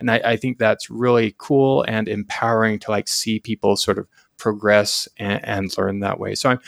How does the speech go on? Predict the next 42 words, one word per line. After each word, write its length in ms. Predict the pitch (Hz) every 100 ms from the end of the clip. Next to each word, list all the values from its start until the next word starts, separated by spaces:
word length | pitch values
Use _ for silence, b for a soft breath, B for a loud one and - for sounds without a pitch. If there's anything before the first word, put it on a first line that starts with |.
| B _
I'm 80 | 127
trying 180 | 233 247
to 80 |
bump 220 | 180 131 127
that 200 | 110 110
up. 280 | 110 -
So, 340 | - 127 123 120 b b
you 60 | 123
know, 140 | 117
if 360 | 120 139 135 -
you 240 | 147 151
are, 340 | 135 131 123 - _ _ -
I'll 80 | 120
just 320 | - - _
do 100 | 120
a 60 | 110
quick 260 | - 90
pitch 240 | - 139 -
here. 180 | 110
If, 140 | 107 135
if 160 | 123
anyone 280 | 147 143 135
here 300 | 127 139 131
is 460 | 127 135 127 120 - -
in 340 | 135 139 135
a 220 | 127 120
company 500 | 110 - 185 185 214
and, 160 | 185 131
and 240 | 131 127
would 120 | 120 117
like 260 | 123 127
to 80 | -
sort 160 | - 113
of 140 | -
level 400 | 110 120 123 123
up 180 | 127 -
their 140 | 110
team 500 | - - 123 147 202 254 _ _ _ _
at 300 | - 123 -
the 60 | -
same 240 | 143 123
time, 440 | 113 127 127 147